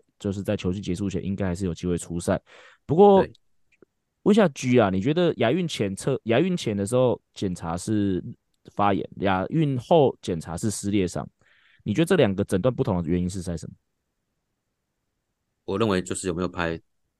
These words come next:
Speaker 2: 拍片而已。
Speaker 1: 嗯，OK。
Speaker 2: 但，但我，对，就算，就是你亚运前去拍，也有可能会有撕裂的状况，
Speaker 1: 对。
Speaker 2: 但就变成，啊，你拍你撕裂，你就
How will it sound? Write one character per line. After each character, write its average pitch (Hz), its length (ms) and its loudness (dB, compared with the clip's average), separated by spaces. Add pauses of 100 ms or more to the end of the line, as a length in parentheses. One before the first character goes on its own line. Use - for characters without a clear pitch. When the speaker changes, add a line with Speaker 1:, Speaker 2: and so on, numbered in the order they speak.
(300)
Speaker 2:
拍 90 160 0
片 87 220 -4
而 69 100 -10
已。 73 100 -16 (280)
Speaker 1:
嗯， 107 600 -2 (500)
OK。 104 200 -2 (140)
Speaker 2:
但， 113 160 0
但 139 120 2
我， 101 140 0 (220)
对， 127 120 0
就 - 140 -4
算， 135 160 -2
就 143 100 -10
是 135 300 0
你 101 320 -2
亚 92 160 2
运 120 140 0
前 95 180 -4
去 110 80 -2
拍， 98 220 -4
也 87 260 -4
有 107 140 4
可 95 180 -4
能 76 180 -8 (100)
会 80 460 -2 (680)
有 78 580 -4 (560)
撕 - 260 -4
裂 98 120 4
的 82 80 2
状 80 180 -6
况， 80 160 -8 (240)
Speaker 1:
对。 113 100 8
Speaker 2:
但 101 80 6
就 104 120 0
变 113 180 0
成， 85 380 -6
啊， 120 80 -2
你 95 160 -4
拍 107 180 -2
你 90 80 -2
撕 98 240 -6
裂， 95 240 0
你 87 160 -8
就 104 240 0